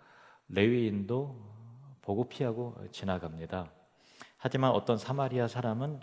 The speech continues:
그를 보고 그냥 지나치지 않고 상처난 곳을 소독하고 약을 발라주고 자기 짐승에 태워서, 어, 주막에 내리고 가서 밤새 돌보아 주었고,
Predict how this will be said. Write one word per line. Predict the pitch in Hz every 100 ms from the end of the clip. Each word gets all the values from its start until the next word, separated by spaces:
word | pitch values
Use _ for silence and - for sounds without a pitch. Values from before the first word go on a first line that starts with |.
| -
그를 | 104 104 101
보고 | 101 98 113
그냥 | 107 104
지나치지 | - 95 92 - 95 101
않고 | 87 87 135 156 156 - - - - -
상처난 | 127 120 117 117 113
곳을 | 101 104
소독하고 | - - 127 - 101 127 131 113
약을 | 90 98 95
발라주고 | 87 92 90 90 101 139 - - - _
자기 | 98 101
짐승에 | - 95 95 101 95
태워서, | 113 110 104 - 131 151 - - - - - _ _ -
어, | 90 87
주막에 | 87 110 104 98
내리고 | 92 92 95
가서 | 95 87 - 95 95 90
밤새 | 90 92 92
돌보아 | 92 87 95 92
주었고, | 92 90 - 135 151